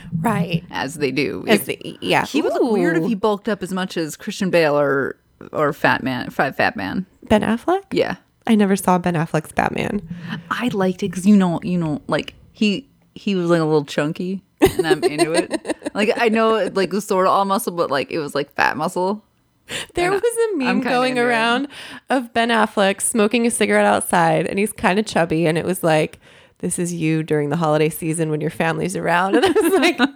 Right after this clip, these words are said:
Speaker 2: <laughs>
Speaker 1: "If only."
Speaker 2: Yeah.
Speaker 1: <laughs> It was just, like, sad, fat Ben Affleck. God, I love it. Um, so, yeah, so Robert Pattinson, he is just, he plays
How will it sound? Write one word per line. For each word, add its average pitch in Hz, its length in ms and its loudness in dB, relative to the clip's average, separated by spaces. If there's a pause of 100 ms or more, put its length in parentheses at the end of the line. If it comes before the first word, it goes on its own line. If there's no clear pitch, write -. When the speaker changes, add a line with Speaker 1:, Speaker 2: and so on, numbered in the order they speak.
(340)
Speaker 2:
<laughs> - 260 -20
Speaker 1:
"If 196 200 -4
only." 262 340 0 (480)
Speaker 2:
Yeah. 262 500 2
Speaker 1:
<laughs> - 60 -6 (1000)
It - 40 -4
was 285 80 0
just, 320 160 2
like, 320 200 2
sad, 240 520 2
fat 220 360 2
Ben 208 140 2
Affleck. - 520 -2
God, 208 160 0
I 185 60 0
love 175 180 0
it. - 240 -4 (480)
Um, 202 560 2
so, - 220 0
yeah, 302 240 2
so 277 240 2
Robert 277 340 2
Pattinson, 202 540 -4
he 240 520 -2
is 214 140 0
just, 196 320 -4
he 226 180 -4
plays 247 840 0